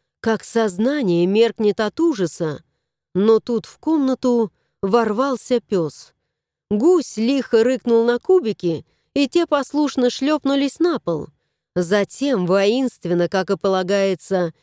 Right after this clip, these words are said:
его породе, подскочил к дивану и, ловко ухватив игрушечную хулиганку поперёк тела, одним взмахом закинул в манеж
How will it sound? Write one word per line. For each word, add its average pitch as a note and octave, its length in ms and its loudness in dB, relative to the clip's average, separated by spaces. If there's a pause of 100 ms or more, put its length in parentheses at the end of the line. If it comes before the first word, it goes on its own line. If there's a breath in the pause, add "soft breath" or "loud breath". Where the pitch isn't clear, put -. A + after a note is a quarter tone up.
(160)
его G#3+ 320 4
породе, A3 720 -2 (360)
подскочил C4 640 0
к G3+ 60 -4
дивану A3+ 640 0 (380)
и, B3+ 120 2
ловко C#4 440 0
ухватив G3 640 0
игрушечную G#3 720 0
хулиганку G#3 880 0 (260)
поперёк A3 520 4
тела, C#4+ 500 0 (420)
одним C4 520 2
взмахом A#3 640 0
закинул F#3+ 560 2
в E3+ 40 -2
манеж G#3 560 -2